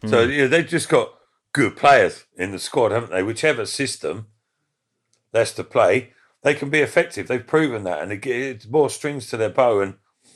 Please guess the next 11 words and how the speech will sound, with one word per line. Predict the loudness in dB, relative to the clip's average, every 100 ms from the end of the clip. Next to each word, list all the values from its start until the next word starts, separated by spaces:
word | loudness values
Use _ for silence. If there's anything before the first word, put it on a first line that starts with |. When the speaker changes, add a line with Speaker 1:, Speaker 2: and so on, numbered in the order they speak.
| _ _ _ _ -10
Speaker 1:
you | -2
know, | 0
what | -2 -2 -2 0
weapons | -2 -2 -6 -2
to | -2
have, | 2 0 0 -4
isn't | -6 -8
it? | -4
To |
have | -2 0
that | -2 -4